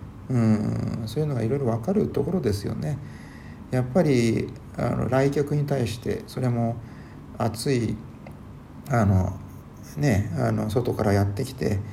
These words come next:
わざわざ <laughs> 来たんだから水ぐらい出せよなっていうのは、それはもう、あの、マナーの一つ、うん、基本的なマナーっていうところかなと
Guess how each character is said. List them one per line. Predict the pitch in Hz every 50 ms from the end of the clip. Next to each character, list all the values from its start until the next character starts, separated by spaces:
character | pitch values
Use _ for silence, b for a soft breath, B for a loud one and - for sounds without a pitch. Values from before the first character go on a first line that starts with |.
| B B B B B
わ | - 120 120
ざ | 120 113
わ | 113
ざ | 101 92 - - B B B B B B
<laughs> | B B B B B B -
来 | - -
た | - 147 135
ん | 123 110
だ | 110 104
か | 104 110
ら | 98 101
水 | 98 104 110 113 110 120 151 156
ぐ | 165 202
ら | 202 156
い | 120 104
出 | 113 110
せ | 110 - 110
よ | 95 92
な | 90 98 98
っ | 101 - - -
て | - -
い | -
う | - -
の | -
は、 | - -
そ | - - -
れ | - 147 156
は | 160 160 160
も | 156 156 160 147 123 104 101 98
う、 | - B B B B B B B B -
あ | 127 117 110 107
の、 | 104 107 104 104 104 101 101 101 101 101 101
マ | 104 110 113 143
ナ | 180 190 135 107 98
ー | - -
の | - -
一 | - - - - 135
つ、 | - - - -
う | 156 131
ん、 | 123 123 123 - 107 -
基 | - -
本 | 120 127 147 147
的 | 147 160 165
な | 160 160 156
マ | 156 165 175
ナ | 160 117 98
ー |
っ | 98
て | - - -
い |
う | -
と | -
こ | - -
ろ | - 113
か | - -
な | - 113 113 - -
と | - - -